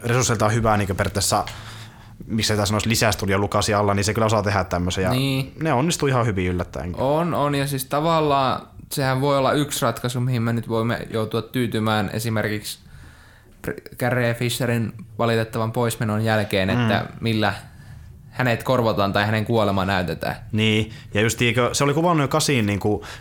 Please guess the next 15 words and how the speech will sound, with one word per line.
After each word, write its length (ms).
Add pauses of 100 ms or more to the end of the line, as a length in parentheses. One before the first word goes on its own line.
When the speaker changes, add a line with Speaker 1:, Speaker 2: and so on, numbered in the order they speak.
Speaker 1:
kohtaukset, 500
mutta 280
justiin 300
se, 140
että 380
Speaker 2:
Mitä, 260
Speaker 1:
kuinka 160 (120)
Speaker 2:
mitä 220
tehdään 260
sen 180
jälkeen? 440
Speaker 1:
Niin, 200
mitkä, 340
kuinka 200
ta-, 100